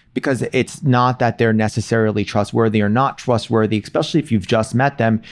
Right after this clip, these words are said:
It's that they pass some preconditioned behavioral lens of what it means to be trustworthy socially. And you want to look out for that as well. I talk about this quite a bit where, like, I'll listen to somebody on a podcast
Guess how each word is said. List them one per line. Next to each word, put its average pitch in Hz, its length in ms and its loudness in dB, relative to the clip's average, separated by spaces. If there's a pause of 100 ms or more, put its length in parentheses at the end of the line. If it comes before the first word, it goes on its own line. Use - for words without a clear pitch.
(160)
It's 127 180 -2
that 123 180 -2
they 175 160 2
pass 127 680 -2
some 117 260 0
preconditioned 113 1160 0 (420)
behavioral 107 840 2
lens 101 480 0
of 101 220 -2
what 107 140 2
it 104 120 -2
means 107 260 -2
to - 60 -16
be 101 100 0
trustworthy 98 640 -2
socially. 131 640 0 (400)
And 113 540 0
you 131 260 2
want 131 140 4
to 123 40 2
look 120 200 0
out 110 180 0
for 117 80 -2
that 104 220 2
as 104 100 -6
well. 143 420 -2 (440)
I 143 120 0
talk 170 220 0
about 127 220 0
this 117 120 -2
quite 113 220 0
a 110 80 2
bit 113 380 0 (240)
where, 107 480 2
like, 104 160 -4
I'll 113 140 2
listen 117 200 -2
to 120 60 -2
somebody 110 320 0
on 104 80 0
a 98 60 -4
podcast - 640 -4